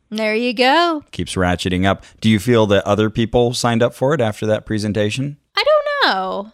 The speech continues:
Speaker 2: I like the thought of you being the one person in line.
Speaker 1: <laughs>
Speaker 2: "Yes, me, please."
Speaker 1: It, it, well, it wasn't immediately after that I signed up. I came back up to the spa a day or two later and signed up.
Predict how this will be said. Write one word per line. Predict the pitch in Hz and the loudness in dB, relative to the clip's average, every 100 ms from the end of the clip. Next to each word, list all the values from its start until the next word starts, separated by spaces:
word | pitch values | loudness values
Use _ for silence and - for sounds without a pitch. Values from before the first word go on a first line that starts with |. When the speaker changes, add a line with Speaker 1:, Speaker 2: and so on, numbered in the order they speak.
| - | 0
Speaker 2:
I | 113 | 2
like | 113 117 110 | 4 2 2
the | 107 | -2
thought | - 98 | 2 2
of | 92 87 | 2 0
you | 95 | 0
being | 90 90 90 | 2 0 2
the | |
one | 87 90 92 87 | 0 2 2 2
person | 95 87 90 | 0 0 -2
in | 85 87 | -2 -2
line. | 85 85 85 92 - - _ | -2 -2 -4 -6 -6 -10 _
Speaker 1:
<laughs> | 359 - - - | -8 -8 -8 0
Speaker 2:
"Yes, | 330 339 | 0 0
me, | 208 330 | 0 0
please." | 349 349 370 349 - | 2 4 4 2 -2
Speaker 1:
It, | - - | -10 -6
it, | 269 | -2
well, | 277 294 | 2 2
it | 285 | 2
wasn't | 269 294 277 294 262 - _ _ _ | 2 0 0 -2 -6 -10 _ _ _
immediately | 233 233 220 196 190 170 | -8 -6 -8 -8 -6 -4
after | 135 151 - 165 | -4 -4 -6 -8
that | 165 | -8
I | |
signed | 185 - - - - | -8 -10 -12 -12 -14
up. | 92 - - - | -14 -16 -20 -14
I | |
came | 202 - 170 | -14 -10 -10
back | 147 139 | -8 -10
up | - - | -14 -18
to | - | -20
the | |
spa | - - - - | -20 -12 -10 -10
a | - | -12
day | 220 - | -14 -14
or | |
two | 196 - | -16 -18
later | - - - | -16 -16 -16
and | - 220 | -18 -20
signed | - - 190 | -20 -20 -16
up. | - _ | -18 _